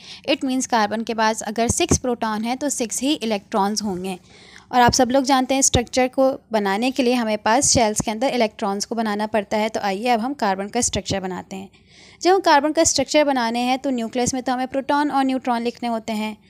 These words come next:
लेकिन हमें शेल्स में इलेक्ट्रॉन्स ड्रॉ करने पड़ते हैं और इलेक्ट्रॉन्स को ड्रॉ करने के लिए हमें एक प्रॉपर अरेंजमेंट को फॉलो करना पड़ता है, जिसे हम कहते हैं इलेक्ट्रॉनिक कॉन्फ़िगरेशन।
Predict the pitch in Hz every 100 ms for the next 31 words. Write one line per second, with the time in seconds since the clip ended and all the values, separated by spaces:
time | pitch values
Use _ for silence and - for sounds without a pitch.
0 | _ _ - 277 349 381 302 302 330 -
1 | 269 262 269 302 - 247 - - 247 277
2 | - - 226 220 208 214 214 190 220 269
3 | 226 226 220 214 214 208 233 - - 247
4 | 220 202 202 202 196 214 220 240 269 220
5 | 196 262 - 214 208 214 233 240 240 233
6 | 208 208 202 208 208 202 226 247 220 226
7 | 214 208 - 220 262 220 - 208 220 208
8 | 202 214 208 233 - 185